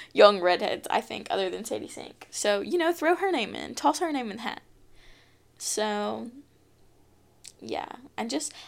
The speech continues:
I'm just not rocking with these options, like, I have to be honest. And I think, personally, like,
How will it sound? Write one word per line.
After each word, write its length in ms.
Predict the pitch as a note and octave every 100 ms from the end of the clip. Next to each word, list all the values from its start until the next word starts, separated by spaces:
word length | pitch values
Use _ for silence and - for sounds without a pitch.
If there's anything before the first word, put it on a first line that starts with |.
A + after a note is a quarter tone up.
| -
I'm 100 | B3
just 140 | G4
not 200 | D4 A3
rocking 300 | F#3 - C#4+
with 100 | G#3
these 120 | G3
options, 480 | - G#3 - G#3 G#3
like, 140 | A3 -
I 80 |
have 120 | A#3 A#3
to 80 | -
be 100 | G#2+
honest. 720 | G#2+ - C#4 - - - - _ - - - - -
And 160 | - F3+
I 220 | F#3 B3
think, 380 | C4+ G#3+ G3+ -
personally, 800 | - G#3+ A3+ G3+ F#3+ F#3 F3+ F3
like, 380 | - F#2+ - -